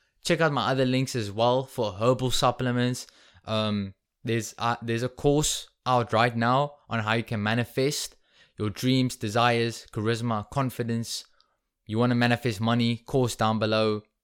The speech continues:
All those good things. Check out my other blog posts as well.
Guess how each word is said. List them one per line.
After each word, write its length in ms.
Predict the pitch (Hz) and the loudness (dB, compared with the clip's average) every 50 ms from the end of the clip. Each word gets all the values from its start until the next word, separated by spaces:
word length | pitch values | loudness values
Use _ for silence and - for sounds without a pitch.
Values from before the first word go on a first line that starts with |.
| _ _ _ _ _ _ _ _ _ _ _ _ _ _ _ - - _ - | _ _ _ _ _ _ _ _ _ _ _ _ _ _ _ -20 -12 _ 0
All 240 | 131 139 135 131 | 2 2 2 2
those 280 | 110 117 117 113 110 95 | 2 2 2 2 2 0
good 240 | - - 113 113 107 | -2 -2 -2 -2 -2
things. 460 | - - 117 113 107 107 104 - - | -2 -4 -4 -2 -2 -2 -4 -6 -8
Check 260 | - - 151 143 - | -8 -4 -4 -2 0
out 160 | 139 131 104 | 0 -2 0
my 140 | 110 110 107 | -2 -4 -4
other 240 | - - 117 110 107 | -4 -6 -6 -6 -6
blog 320 | 95 110 110 107 107 - | -4 -2 -2 -2 -2 0
posts 240 | - 120 113 104 - | 0 0 0 0 -2
as 140 | 110 95 92 | -6 -8 -8
well. 460 | 90 98 107 113 120 123 123 123 - | -4 2 4 4 6 4 4 0 -4